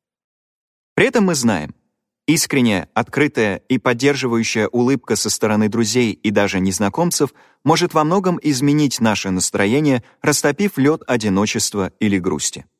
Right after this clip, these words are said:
Третий бесценный подарок, проявляющийся из пространства нашей нежности,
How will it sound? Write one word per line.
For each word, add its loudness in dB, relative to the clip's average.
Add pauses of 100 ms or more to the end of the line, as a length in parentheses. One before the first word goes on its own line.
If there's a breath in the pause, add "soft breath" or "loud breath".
(1500)
Третий 2
бесценный 0
подарок, -2
проявляющийся 0
из -2
пространства -2
нашей -2
нежности, 0